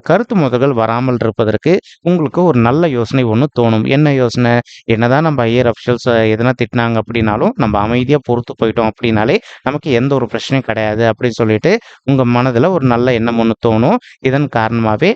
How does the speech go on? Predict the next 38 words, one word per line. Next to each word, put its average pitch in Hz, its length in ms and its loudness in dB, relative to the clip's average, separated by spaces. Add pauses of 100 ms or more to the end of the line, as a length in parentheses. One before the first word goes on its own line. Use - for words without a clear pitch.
(140)
உங்களுடைய 123 320 2
ஹையர் 127 320 2
அஃபிஷியல் 117 400 -2
வந்து 110 180 0 (420)
என்னதான் 151 400 0
உங்களை 143 220 -2
வந்து 127 200 -6
சொன்னாங்க 117 340 0
அப்படின்னாலும் 123 400 0
நீங்க 120 180 0
அமைதியா 117 340 0
பொறுத்து 117 320 -4
போயிடுவீங்க. 113 380 0 (440)
நீங்க 147 140 4 (120)
அமைதியா 156 320 0 (100)
பொறுத்து 135 300 -2
போகக்கூடிய 120 400 0
ஒரு 110 140 0
அற்புதமான 123 460 -2 (100)
காரணத்தினால 113 560 0 (340)
ஒரு 202 100 4 (100)
காலகட்டத்துல 143 680 0
அவங்களே 127 380 0
சைலண்ட் 110 360 0
ஆயிருவாங்க. 113 420 -2 (200)
பிளஸ் 113 260 -4
அது 117 180 -4
மட்டும் 113 340 0
அல்லாது 110 360 2 (440)
ஒரு 151 180 2
சில 147 180 2 (100)
நண்பர்கள் 110 500 0
வந்து 113 180 0 (260)
நீண்ட 151 320 2 (100)
காலமா 117 360 -2
வந்து 123 140 -2 (380)
ஒரு 190 160 0
நல்ல 185 140 2